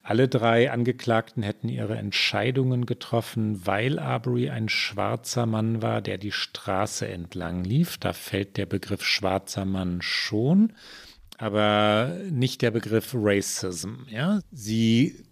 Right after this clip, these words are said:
konzentriert sich auf Selbstjustiz und damit kam sie durch.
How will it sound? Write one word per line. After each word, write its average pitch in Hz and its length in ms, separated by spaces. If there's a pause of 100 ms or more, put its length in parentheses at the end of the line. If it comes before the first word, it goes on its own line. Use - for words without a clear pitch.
konzentriert 117 840
sich - 300
auf 117 220
Selbstjustiz - 1500
und 98 260 (180)
damit - 1080
kam 104 240
sie 131 120
durch. - 340